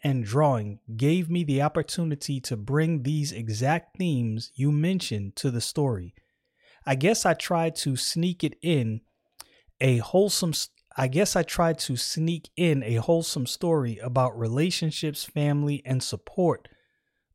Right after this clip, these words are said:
under the pretense of a propulsive, dark, hard-hitting Batman tale. And I'm telling you that it is. From this first book that I've read, that it is. Killer Croc was terrifying, man.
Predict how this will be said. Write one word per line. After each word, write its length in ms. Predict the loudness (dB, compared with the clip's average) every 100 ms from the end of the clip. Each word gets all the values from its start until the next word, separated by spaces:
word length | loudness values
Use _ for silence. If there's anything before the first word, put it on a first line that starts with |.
| 2
under 260 | 4 4
the 100 | 2
pretense 800 | -2 -4 -4 -2 -2 -2 -2 -6 -14 _ _ 0
of 160 | 4
a 100 | 2
propulsive, 960 | 0 -6 -4 0 2 2 -2 -4 -4 0
dark, 340 | 2 0 -6 _
hard-hitting 880 | -8 2 4 2 0 0 0 -2 -6 0
Batman 500 | 2 2 0 0 0
tale. 480 | -2 -2 -2 -8 _
And 300 | -2 0 -2 -4
I'm 160 | -4
telling 360 | 0 0 0 0
you 120 | -4
that 240 | 0 2 2
it 120 | 2
is. 320 | 0 -2 -8 -16 _ _ _ _ _ _ _
From 240 | 2 4
this 160 | 2 2
first 400 | 2 2 2 0
book 200 | 0 0
that 120 | 0
I've 160 | 0
read, 400 | 0 2 2 -2 -10 _
that 460 | -6 0 0 -2 -8 -6
it 220 | -6 -4
is. 460 | -2 -2 -2 -8 -16 _ _ _ _ _ _ _ _ _ _ _ 2
Killer 280 | 4 6
Croc 400 | 4 0 0 0
was 160 | -4 -4
terrifying, 680 | -2 0 0 0 -2 0 -2
man. 320 | -4 -4